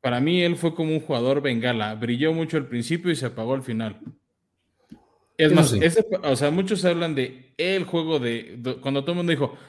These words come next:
Speaker 1: "Aguas con los Colts, vienen peligrosísimos, van a llegar súper,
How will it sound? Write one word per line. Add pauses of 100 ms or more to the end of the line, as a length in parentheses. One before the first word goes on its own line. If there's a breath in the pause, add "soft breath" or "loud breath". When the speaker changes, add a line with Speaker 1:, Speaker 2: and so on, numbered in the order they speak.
(220 loud breath)
Speaker 1:
"Aguas
con
los
Colts,
vienen
peligrosísimos,
van
a
llegar
súper,